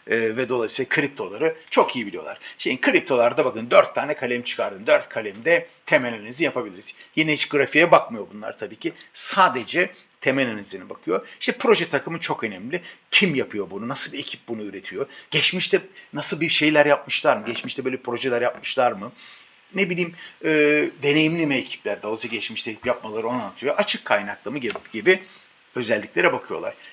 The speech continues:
Teknoloji çok önemli. Kullanılan blockchain altyapısı güvenli mi? Yenilikçi mi?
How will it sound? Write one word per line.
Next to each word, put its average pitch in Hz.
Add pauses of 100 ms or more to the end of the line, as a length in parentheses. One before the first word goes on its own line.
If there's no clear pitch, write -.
(220)
Teknoloji 185
çok 190
önemli. 123 (340)
Kullanılan 147
blockchain 143
altyapısı 175
güvenli 120
mi? 87 (640)
Yenilikçi 123
mi? 214